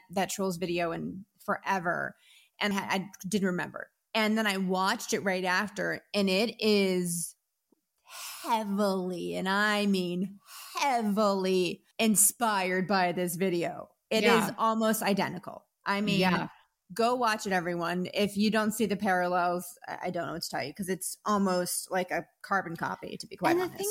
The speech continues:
Speaker 2: is, that wasn't long enough ago that, like, people forget. Like, I knew the second I saw the music video, "Hey, this reminds me, the waitress, the people outside the donut shop, the people outside, these people, this couple, this reminds
Speaker 1: The
Speaker 2: me of"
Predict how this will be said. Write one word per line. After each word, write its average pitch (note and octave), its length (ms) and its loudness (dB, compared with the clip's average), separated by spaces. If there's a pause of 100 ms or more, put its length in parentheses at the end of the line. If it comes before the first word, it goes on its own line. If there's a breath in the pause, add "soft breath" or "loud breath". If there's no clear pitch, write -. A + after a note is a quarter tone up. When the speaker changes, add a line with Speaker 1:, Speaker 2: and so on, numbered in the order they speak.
(140)
Speaker 2:
is, G#4+ 120 -4
that C#4 180 2
wasn't E4 360 2
long G3+ 300 2
enough B3+ 260 2
ago C4 480 0 (160)
that, A3 240 0
like, F3+ 480 -4 (120)
people G3+ 240 -4
forget. F3 500 -10 (140)
Like, G#3+ 200 -4
I B3+ 140 4
knew C4+ 160 6
the G3 120 0
second - 520 -2
I F#3+ 100 -6
saw F3+ 140 -4
the E3 80 -4
music E3 280 -8
video, C3+ 420 -14
"Hey, C4 240 -2
this B3 220 0
reminds A3 320 0
me, F3 200 -4
the F#3 140 -4
waitress, A3+ 480 0
the F#3 120 -4
people G#3 220 -4
outside F#3+ 320 -2
the F3 80 -2
donut G#3+ 240 2
shop, A3 220 2
the G3 80 -4
people F#3+ 240 -2
outside, F#3+ 580 4
these G#3+ 200 4
people, G#3 300 0
this F3 160 0
couple, F#3+ 280 0
this C4 180 0
reminds A3+ 320 2
Speaker 1:
The A#3 80 4
Speaker 2:
me A3 60 0
of" G#3+ 40 4